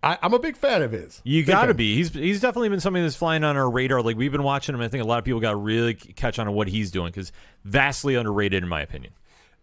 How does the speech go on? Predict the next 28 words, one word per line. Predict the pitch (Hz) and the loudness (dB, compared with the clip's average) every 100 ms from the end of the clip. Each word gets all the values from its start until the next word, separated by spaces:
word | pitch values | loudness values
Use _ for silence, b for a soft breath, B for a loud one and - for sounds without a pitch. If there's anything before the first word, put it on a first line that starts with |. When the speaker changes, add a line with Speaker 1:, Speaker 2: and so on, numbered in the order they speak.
| - | -2
Speaker 1:
Abso-frickin-lutely. | 160 170 - 135 101 - 165 160 151 151 135 117 104 92 | 0 0 -6 -8 -6 -4 -2 0 0 0 -2 -6 -10 -6
All | 156 | -4
right, | 214 165 | -2 -2
let's | 185 185 | -2 2
move | 208 196 | 2 4
on. | 302 170 | 4 4
The | 147 | 0
second | - 196 196 | 0 0 0
event | 165 196 - - | 2 0 -2 0
of | 269 269 226 123 - | 4 4 4 0 -10
the | - 139 190 | -6 -4 0
collective | 185 185 202 220 208 - B B - | 2 2 0 0 -2 -4 B B -4
will | 160 | -2
be | 180 | 0
a | 170 | 0
big | 131 202 | 2 0
one. | 160 127 101 - _ - | 2 -2 -4 -10 _ -8
It's | 113 | 0
one | 156 | 2
of | 151 | 2
the | |
biggest | 143 147 139 | 2 0 0
ones | 156 147 | 0 0
of | 135 | 2
the | 151 | 2
year. | 170 135 107 B B B | 2 2 -2 B B B
Josh | 117 135 180 196 190 | -2 4 4 4 2
Barnett's | 131 180 202 185 185 202 - | 0 4 4 4 2 2 -2